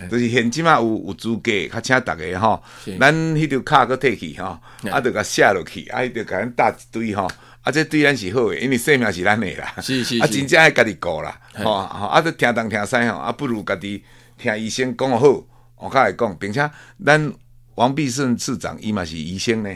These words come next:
Speaker 2: 吼。
Speaker 1: 是，是，是。
Speaker 2: 欸，这讲的正讲的，吼，吼。
Speaker 1: <laughs> 我嘛是，我嘛是胸腔科，
Speaker 2: 哦，对，对，
Speaker 1: 哦，胸腔内科。
Speaker 2: 哇。啊，胸腔内科拄啊好。
Speaker 1: <laughs>
Speaker 2: 你，你即摆即阵来吼，会晓那细胞会叫迄落啥白化去吼，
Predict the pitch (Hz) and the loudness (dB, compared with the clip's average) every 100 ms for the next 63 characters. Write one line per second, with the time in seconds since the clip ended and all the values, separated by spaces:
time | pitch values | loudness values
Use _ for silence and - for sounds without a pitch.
0 | 85 95 143 131 143 120 120 117 120 180 | -12 -6 -2 0 0 -2 -2 -2 2 2
1 | 127 170 156 165 135 98 87 107 104 87 | 2 0 4 4 4 0 0 2 2 0
2 | 120 - 113 - 98 147 - 107 117 113 | -2 -4 -6 -4 -2 4 6 6 2 0
3 | 143 151 120 - 165 160 165 156 156 160 | 0 2 0 2 0 4 2 4 2 2
4 | - 113 139 160 139 139 151 147 160 131 | -2 4 8 8 8 8 10 10 8 6
5 | 143 139 - 151 - 185 180 185 190 156 | 4 2 2 4 8 8 8 6 6 6
6 | 170 170 160 156 160 117 - - 131 139 | 6 8 10 12 10 8 2 0 2 2
7 | 131 180 196 156 190 196 196 165 185 131 | 4 4 4 4 4 6 6 6 4 2
8 | 107 98 107 110 69 107 113 151 160 160 | 4 6 6 6 4 2 4 6 6 4
9 | 107 120 101 92 147 120 107 - 139 107 | 6 4 4 4 6 6 4 0 0 2
10 | 123 117 110 131 156 107 90 82 95 | 0 4 6 6 6 4 2 -6 -6